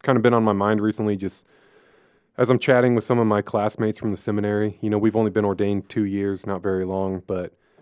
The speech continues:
uh, some of these guys just, just a year or two into ordination are just being thrust into positions of leadership they're not really ready for, just been burdened with a lot of responsibilities they're not really ready for. And you can ask the question, "Well,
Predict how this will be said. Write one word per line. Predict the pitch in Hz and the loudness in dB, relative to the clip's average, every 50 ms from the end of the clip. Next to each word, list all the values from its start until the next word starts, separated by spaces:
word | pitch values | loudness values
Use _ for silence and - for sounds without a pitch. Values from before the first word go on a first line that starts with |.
| _ _ _ _ _ _ _ _ - | _ _ _ _ _ _ _ _ -6
uh, | - 110 104 101 98 95 92 | -4 -2 -2 0 -2 -2 -4
some | 90 - - 131 127 | -4 0 2 2 4
of | 123 | 4
these | 117 117 107 92 | 4 2 0 0
guys | - 117 107 107 107 110 104 92 | 0 2 2 2 2 2 0 -4
just, | - 101 - - - _ _ _ _ _ _ _ _ _ - | -8 -10 -10 -12 -16 _ _ _ _ _ _ _ _ _ -8
just | 113 113 120 - 120 | -4 -2 -2 -2 -2
a | |
year | 104 107 117 120 120 | 0 4 4 6 6
or | 120 | 4
two | 117 - 123 117 | 4 2 2 2
into | 113 107 104 | 2 2 2
ordination | 101 107 104 101 101 101 107 107 - - 107 | 2 2 2 0 0 0 -2 -2 -2 -4 -4
are | 101 92 | -4 -4
just | 92 92 - - | -6 -8 -8 -6
being | 110 101 90 | -6 -6 -6
thrust | - - 107 104 107 107 - - - | -6 -4 -2 0 0 0 -2 -6 -6
into | 104 101 98 - 110 101 98 92 90 - _ _ _ _ _ _ _ _ _ _ _ _ | -6 -6 -6 -4 -4 -2 -2 -4 -6 -10 _ _ _ _ _ _ _ _ _ _ _ _
positions | - 131 120 135 139 135 - 135 110 | 0 4 6 6 6 6 4 2 2
of | 120 95 | 2 4
leadership | 117 123 127 135 131 - - 139 123 | 4 4 4 4 2 2 2 2 2
they're | - 127 | 2 2
not | 120 120 120 113 | 2 2 0 0
really | 117 117 117 117 | 0 0 0 0
ready | 113 113 117 120 127 | 2 2 2 2 2
for, | 120 - 120 120 120 120 117 | 0 -2 -2 0 2 2 0
just | 110 - 101 - | 0 -2 -6 -4
been | - 117 107 104 101 98 90 - _ _ | -2 0 0 0 -2 -4 -6 -10 _ _
burdened | - 101 - 113 110 113 113 117 107 | -12 -4 0 2 2 2 2 0 0
with | 107 110 - - - | -2 -2 -4 -6 -6
a | 110 | -4
lot | 104 107 104 110 | -2 0 0 0
of | 110 | 0
responsibilities | 104 98 - - 110 107 104 98 - 92 107 107 113 113 110 110 101 95 | -2 -4 -6 -4 -4 -4 -4 -4 -4 -4 -2 -2 0 0 -2 -2 -4 -4
they're | 107 | -4
not | 104 107 101 104 | -4 -4 -4 -4
really | 107 107 107 | -4 -4 -4
ready | 98 104 107 107 104 | -2 -2 -2 -4 -4
for. | - - 107 107 107 107 104 104 | -6 -6 -4 -2 0 0 0 0
And | 104 - 101 98 95 92 92 92 90 - _ _ _ _ _ _ _ _ _ _ _ _ _ _ _ | -2 -6 -8 -8 -8 -8 -8 -8 -10 -12 _ _ _ _ _ _ _ _ _ _ _ _ _ _ _
you | - 113 | -8 -4
can | - 120 | 0 2
ask | 120 117 113 - | 2 2 2 0
the | - | 0
question, | - 135 120 113 - - 113 107 | 2 2 2 2 2 0 -2 -2
"Well, | 101 98 92 87 85 | -2 -2 -4 -8 -12